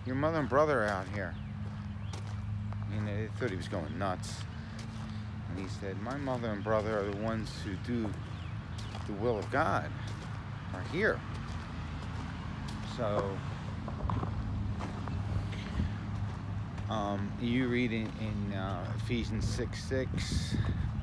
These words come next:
and Colossians three twenty-two, you know, we're supposed to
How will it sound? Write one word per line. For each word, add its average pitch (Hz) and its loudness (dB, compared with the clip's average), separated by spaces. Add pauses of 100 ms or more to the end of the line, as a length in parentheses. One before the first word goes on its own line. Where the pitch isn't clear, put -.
(880)
and 101 -2 (300)
Colossians 110 0 (100)
three 117 2
twenty-two, 117 0 (520)
you 117 0
know, 104 2 (880)
we're 127 2
supposed 139 -2
to 110 0